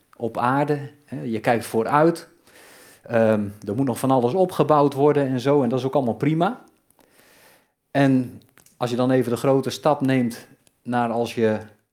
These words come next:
oud bent of ouder bent, dan komt die dag van de verlossing toch meer, ja, in het, eh, in het zicht.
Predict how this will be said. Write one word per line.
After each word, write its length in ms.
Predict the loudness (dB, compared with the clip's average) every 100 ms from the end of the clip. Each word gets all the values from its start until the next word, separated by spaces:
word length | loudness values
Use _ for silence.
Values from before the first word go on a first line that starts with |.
| _
oud 460 | -6 2 2 2 -2
bent 340 | 0 0 0 -6
of 240 | -10 -8
ouder 440 | 0 2 4 2 2
bent, 360 | 0 0 -4 -10 _ _ _ _ _ _ _ _ _ _ _
dan 200 | -2 0
komt 220 | 2 0
die 120 | 0
dag 260 | 2 0 0
van 140 | -2
de 80 | 0
verlossing 600 | 0 0 0 -2 -6 -2
toch 240 | 0 0 0
meer, 440 | 2 2 2 -2 _ _ _ _ _ _ _
ja, 280 | -4 0 2
in 160 | 0 -2
het, 260 | -2 -4
eh, 320 | -2 0 0 -4
in 120 | -4
het 160 | -4
zicht. 480 | -2 -2 -2 -10 -18